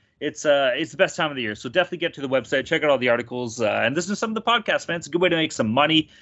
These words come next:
And speaking of money, get your ass in the Discord. Shout out to all of our friends and pals in the Discord. It's popping off. Everybody's making money. It's good to see some new faces popping in too, saying that they're having success, man. So get your ass in the Discord. Like we always say,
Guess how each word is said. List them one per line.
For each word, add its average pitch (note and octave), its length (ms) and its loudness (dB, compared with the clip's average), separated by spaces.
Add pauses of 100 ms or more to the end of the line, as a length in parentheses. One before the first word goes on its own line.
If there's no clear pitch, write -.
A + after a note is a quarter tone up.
(120)
And C3+ 100 -4
speaking E4 360 6
of G3+ 100 0
money, F3+ 240 0
get C#4+ 260 6
your C4+ 120 4
ass G3+ 240 0
in F3+ 80 -14
the D#3+ 80 -8
Discord. E3 500 -6
Shout B3+ 160 0
out A3+ 140 0
to G3 80 -4
all F3+ 100 0
of D3+ 60 -12
our D#3 80 -10
friends D#3+ 260 -4
and C3+ 100 -20
pals D#3 440 0
in C4+ 180 6
the B3 140 0
Discord. F3 640 -4 (260)
It's - 80 -20
popping A#3+ 320 2
off. F3 260 0
Everybody's B3 540 0
making F#3+ 420 -12
money. A3+ 380 -2 (140)
It's - 100 -20
good D4+ 140 -6
to C4+ 80 -10
see A#3+ 140 -14
some F#3 140 -16
new G3 140 -8
faces F#3+ 380 -8
popping F3+ 340 -4
in E3 140 -8
too, F3 240 -6
saying E3+ 240 -4
that D#3 100 -10
they're D#3 160 -2
having D3 220 0
success, B2 480 -8
man. A#2 200 -6
So A#2 180 -10
get A#3+ 200 4
your A3+ 120 -6
ass G3 200 -4
in F3+ 80 -20
the D#3 80 -14
Discord. D#3+ 460 -12
Like F#3+ 160 -6
we G3 100 -8
always F3 260 -4
say, D3+ 300 -10